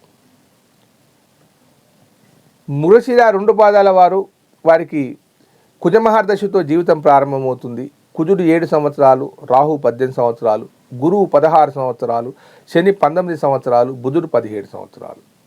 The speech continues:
ఇక ఆరుద్ర నక్షత్రం నాలుగు పాదాల వారు మిథున రాశిలోకి వస్తారు. వారు రాహు మహర్దశతో జీవితం ప్రారంభమవుతుంది. రాహు పద్దెనిమిది సంవత్సరాలు,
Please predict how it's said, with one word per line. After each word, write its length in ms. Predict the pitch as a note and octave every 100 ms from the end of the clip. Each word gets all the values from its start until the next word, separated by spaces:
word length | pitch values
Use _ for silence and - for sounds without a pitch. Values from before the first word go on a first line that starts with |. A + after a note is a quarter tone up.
| _ _ _ _ _
ఇక 160 | F#3 F#3 F3+ -
ఆరుద్ర 500 | C#3 D3+ G3+ G3 A3+
నక్షత్రం 540 | G#3+ G3+ G#3+ G3 G3 F3
నాలుగు 280 | D3 F#3 E3+
పాదాల 360 | F3 E3+ E3+
వారు 320 | E3 D#3 D3
మిథున 360 | C3+ C3 D#3 D#3
రాశిలోకి 400 | D3 C#3+ D3+ C#3+
వస్తారు. 400 | C#3 D3 C#3 F#3 _ _ _ _ _ D#3
వారు 280 | F3+ E3
రాహు 400 | C3+ C3 D#3 G3
మహర్దశతో 640 | G#3+ G#3 G3+ G3 G3 F#3 F3
జీవితం 400 | C#3+ E3 E3 D3+
ప్రారంభమవుతుంది. 920 | C#3+ C#3 C3+ C3 B2 - A2+ B2 - -
రాహు 420 | B2+ C#3 E3+ G3
పద్దెనిమిది 460 | - C3 C#3+ C#3+ C3+
సంవత్సరాలు, 580 | B2 A#2 A#2 A2+ A#2